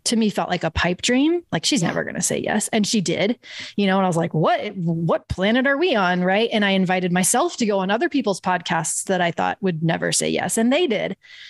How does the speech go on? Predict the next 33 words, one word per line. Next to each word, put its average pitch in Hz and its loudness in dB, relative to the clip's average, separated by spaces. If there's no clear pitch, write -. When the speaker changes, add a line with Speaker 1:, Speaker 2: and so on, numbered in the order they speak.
Speaker 1:
Um, 196 0
and 285 2
then 330 2
also, 247 0
I 220 0
just 214 -2
learned 202 2
that 196 0
it, 220 -2
it - 0
actually 269 0
doesn't 208 -2
kill 320 0
you 165 0
to - -4
fail. 156 -2
It 254 0
really 240 2
is 294 0
just 202 -2
a 196 0
matter 185 2
of 180 -2
a 208 2
little 202 2
bit 185 0
of 170 -2
emotion 208 0
that 180 -2
you 175 0
might 170 0
feel, 190 0
which - -2